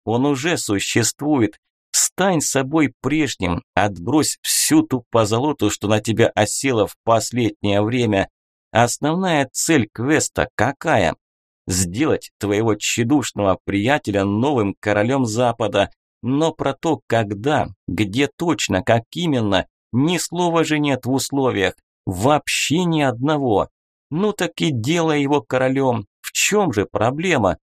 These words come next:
Хоть год к престолу веди, хоть два, хоть пять. Тем более, что там побочных квестов не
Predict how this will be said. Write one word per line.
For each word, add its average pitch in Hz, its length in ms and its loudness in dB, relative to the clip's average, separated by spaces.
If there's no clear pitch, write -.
Хоть 123 460 2
год 123 400 -2
к - 100 -20
престолу 127 600 0
веди, 107 320 0
хоть 95 520 -4
два, 110 360 0
хоть - 360 -2
пять. 131 400 -2
Тем 147 340 0
более, 156 340 0
что 113 220 -2
там 131 300 -2
побочных 110 680 -2
квестов 113 520 -2
не 104 200 0